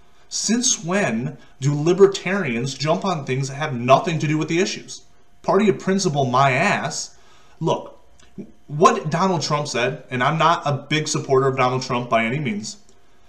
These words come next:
but what Donald Trump said was mild. I say worse than that on a daily fucking basis.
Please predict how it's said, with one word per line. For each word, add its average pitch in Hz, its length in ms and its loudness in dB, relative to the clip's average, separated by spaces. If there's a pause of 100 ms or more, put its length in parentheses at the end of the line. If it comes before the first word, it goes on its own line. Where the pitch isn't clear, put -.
(120)
but 117 160 -6
what 180 200 2
Donald 185 340 2
Trump 156 320 -4
said 92 400 -6 (1000)
was 123 220 4
mild. 104 720 -6 (540)
I 185 200 2
say 202 320 2
worse 151 480 0
than 160 260 -4
that 143 340 -2 (200)
on 147 200 -2
a 135 180 -2
daily 160 640 0 (160)
fucking 151 800 -2 (300)
basis. - 640 -2